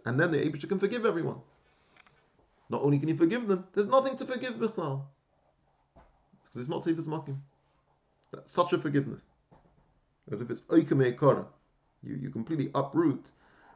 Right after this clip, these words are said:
the very notion that there was anything wrong in the first place. But Sheirish Hamshacha Zeh is Huma Atik. And where does this Hamshacha come from? We were saying before it's from Chachma, but really it's from Atik.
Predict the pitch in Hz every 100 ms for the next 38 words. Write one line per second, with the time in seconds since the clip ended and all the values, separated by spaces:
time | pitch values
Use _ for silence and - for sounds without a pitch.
0 | - 113 127 143 143 160 185 156 135 127
1 | 127 147 151 151 131 139 131 127 123 -
2 | - - - _ _ _ _ _ _ _
3 | - - - 113 131 143 147 143 156 147
4 | 135 156 147 120 117 113 123 110 95 90
5 | 98 - _ _ _ _ _ _ _ _
6 | _ _ _ _ - 95 101 143 135 120
7 | 110 113 104 131 107 101 - 95 - 98
8 | - _ _ _ _ _ _ _ _ -
9 | 139 101 139 - 139 113 - 110 - 101
10 | - - - 110 120 _ _ - - 196
11 | 196 147 143 - 101 - -